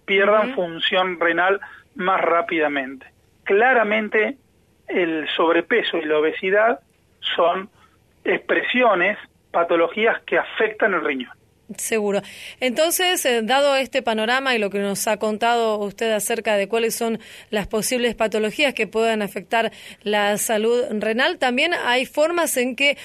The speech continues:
Speaker 2: uno puede, por un lado, prevenir estas afecciones y no llegar a que se produzca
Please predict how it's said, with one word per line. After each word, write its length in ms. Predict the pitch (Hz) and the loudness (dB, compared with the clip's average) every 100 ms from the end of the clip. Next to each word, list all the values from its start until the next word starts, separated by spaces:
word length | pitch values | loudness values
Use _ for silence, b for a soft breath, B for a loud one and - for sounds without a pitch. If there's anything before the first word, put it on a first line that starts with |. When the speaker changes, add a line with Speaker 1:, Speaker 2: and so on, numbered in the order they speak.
| B B | B B
Speaker 2:
uno 340 | 247 311 302 269 | -4 0 0 0
puede, 300 | 269 220 208 | 2 2 0
por 220 | 233 226 | 0 0
un 180 | 247 269 | 0 2
lado, 440 | 311 370 392 277 | 2 2 0 0
prevenir 560 | 240 220 208 233 302 240 | -2 0 2 0 0 0
estas 680 | - 220 190 - 214 202 - | -2 -6 -6 -2 0 0 -2
afecciones 960 | - 196 208 185 - 240 240 262 254 | -4 -4 -6 -4 -2 0 0 -2 -2
y 140 | 226 202 | -4 -2
no 140 | 208 | -2
llegar 540 | 214 220 214 214 247 - B B | 0 0 2 2 0 -4 B B
a 140 | B 202 | B -4
que 120 | 202 | -4
se 160 | - 214 | -4 -2
produzca 640 | 202 208 208 - 233 | 0 0 -2 0 0